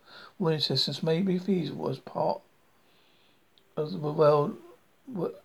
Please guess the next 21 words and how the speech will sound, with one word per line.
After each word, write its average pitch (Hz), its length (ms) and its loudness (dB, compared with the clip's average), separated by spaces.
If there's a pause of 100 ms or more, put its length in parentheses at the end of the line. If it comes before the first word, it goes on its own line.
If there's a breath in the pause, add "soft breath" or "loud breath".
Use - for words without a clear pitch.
(400)
where 170 220 0
the 151 160 -2
risk 170 340 0
is 147 200 -2 (800)
from 165 280 -2
these 151 180 -4
disasters. 143 680 0
Many, 196 420 4 (100)
millions 208 380 6
of 202 60 -8
people, 180 400 -2 (600 loud breath)
people 208 280 -4 (280)
could 185 180 -2
be 180 140 0
asked 170 360 0
to 175 100 -8
take - 340 0
part 85 340 -2
in 135 100 -4
this 139 120 -6
project. - 560 -8